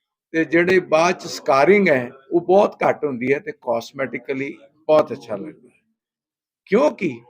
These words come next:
ਇਹ ਸਰਜਰੀ ਬਹੁਤ ਥੋੜ੍ਹੇ, ਅ, ਚੀਰੇ ਨਾਲ ਕੀਤੀ ਜਾਂਦੀ ਹੈ, ਇਸ ਕਰਕੇ ਪੇਸ਼ੈਂਟ ਨੂੰ ਬਾਅਦ 'ਚ ਪੇਨ ਵੀ ਬਹੁਤ ਘੱਟ ਹੁੰਦੀ ਹੈ ਤੇ ਇਨਫੈਕਸ਼ਨ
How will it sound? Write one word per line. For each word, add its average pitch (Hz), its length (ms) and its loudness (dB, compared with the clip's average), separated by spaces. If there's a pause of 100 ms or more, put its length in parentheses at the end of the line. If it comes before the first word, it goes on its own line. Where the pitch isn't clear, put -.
(360)
ਇਹ 190 120 2
ਸਰਜਰੀ 175 720 2 (440)
ਬਹੁਤ 208 600 0 (120)
ਥੋੜ੍ਹੇ, 226 520 4
ਅ, 185 260 -12 (280)
ਚੀਰੇ 160 300 -2
ਨਾਲ 170 200 -4
ਕੀਤੀ 143 420 -16
ਜਾਂਦੀ 135 360 -8
ਹੈ, 131 60 -6
ਇਸ 135 240 -12
ਕਰਕੇ 120 440 -12 (360)
ਪੇਸ਼ੈਂਟ 135 360 -8
ਨੂੰ 123 200 -10
ਬਾਅਦ 127 260 -2
'ਚ 131 100 -18 (200)
ਪੇਨ 170 320 0
ਵੀ 202 100 -4
ਬਹੁਤ 160 300 -2 (100)
ਘੱਟ 120 180 -6
ਹੁੰਦੀ 117 320 -8
ਹੈ 120 60 -8 (380)
ਤੇ 147 80 -8
ਇਨਫੈਕਸ਼ਨ 139 880 -8